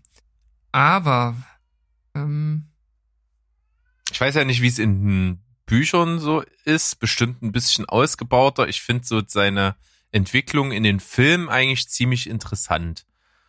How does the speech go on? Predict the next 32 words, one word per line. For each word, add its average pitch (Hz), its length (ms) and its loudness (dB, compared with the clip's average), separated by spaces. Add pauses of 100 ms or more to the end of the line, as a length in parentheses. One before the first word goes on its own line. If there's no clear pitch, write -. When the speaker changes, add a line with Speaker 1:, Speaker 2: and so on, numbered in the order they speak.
(160)
Speaker 2:
Und 95 420 -2
da 107 180 2
in 107 160 -4
dem 117 180 0
Zusammenhang 117 440 0
find 127 180 -2
ich's 117 120 -6
in 117 80 -2
den 104 100 0
Filmen 135 440 0
tatsächlich 117 440 -2
fast - 380 -2
schade, 120 500 2
dass 101 200 -2
das 98 140 -6
nicht 95 180 0
noch 98 220 -2
näher 92 220 4
beleuchtet 80 540 -4
wird, 78 160 -2
weil 80 120 0
da 85 200 0
die, 90 340 -6
die, 82 220 -8
die 87 240 -4
Figurenentwicklung 110 880 0
hat 104 140 0
echt - 180 -8
gutes 101 260 -8
Potenzial, 87 600 0
find 87 220 -6
ich. 85 120 -8